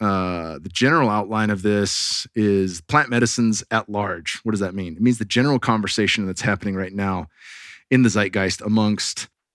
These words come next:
influencers and people who have experience with the medicine and people who don't have experience about the medicine. Everyone seems to be weighing in right now.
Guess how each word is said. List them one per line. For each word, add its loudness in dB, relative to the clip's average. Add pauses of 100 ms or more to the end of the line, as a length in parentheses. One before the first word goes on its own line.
(320)
influencers 4
and 2
people 2
who 4
have 2
experience 2
with -2
the -4
medicine 0
and -6
people 0
who 2
don't 0
have 2
experience -2
about -4
the -6
medicine. -2
Everyone 2
seems 0
to -16
be 4
weighing 2
in 2
right -4
now. -2